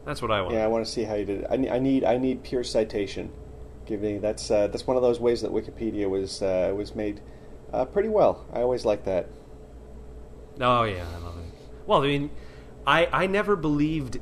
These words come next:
Speaker 1: in, uh, the citation way that it was taught in school, 'cause I'm like, "This is silly. I'm never gonna go check out this book. This is not gonna happen." But hyperlinking happened. And then it was like, "Of course I'm gonna follow a link if it's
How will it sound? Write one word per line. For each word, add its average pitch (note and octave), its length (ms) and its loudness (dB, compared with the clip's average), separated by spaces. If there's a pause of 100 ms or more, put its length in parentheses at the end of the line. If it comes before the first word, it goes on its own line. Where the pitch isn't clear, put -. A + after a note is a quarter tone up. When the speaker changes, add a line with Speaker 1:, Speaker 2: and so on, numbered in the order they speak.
Speaker 1:
in, G#2+ 420 -4
uh, G2+ 160 -2
the G2+ 140 -6
citation G#2 1040 -4
way A2 160 0
that G#2 140 -2
it G#2 40 -2
was G2 140 -6
taught G#2+ 300 2
in F2+ 100 -8
school, G#2+ 300 -2
'cause G2 160 -6
I'm G2 120 -4
like, F#2+ 180 -8
"This A#2+ 120 -6
is - 60 -10
silly. E3 380 0
I'm G#2 140 0
never C#3 240 2
gonna C#3+ 260 2
go C3 220 6
check C3 280 0
out B2+ 180 2
this A2 180 -2
book. A#2+ 400 0 (300)
This B2 100 -8
is A#2 40 -8
not C3+ 200 2
gonna B2 120 0
happen." C#3+ 340 -2 (380)
But F#3+ 100 8
hyperlinking F#3 800 12
happened. A2+ 640 -4 (520)
And E3+ 200 0
then A#3 120 6
it G#3+ 100 6
was F3+ 200 6
like, E3+ 220 4
"Of D#3+ 160 2
course E4 320 8
I'm F#3 120 2
gonna C3+ 160 2
follow B2+ 440 4
a - 20 0
link B2 280 0
if B2 140 -2
it's A#2 400 -2